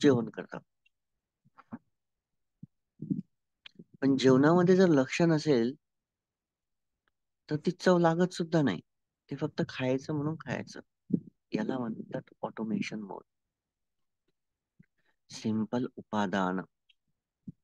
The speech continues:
एकदम सिंपल उपादान. हं? हे कोण करतं माहिती? हे करतात रोबोट्स.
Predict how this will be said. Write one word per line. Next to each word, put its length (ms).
एकदम 220
सिंपल 380
उपादान. 560
हं? 160
हे 160
कोण 220
करतं 340
माहिती? 340
हे 60
करतात 380
रोबोट्स. 480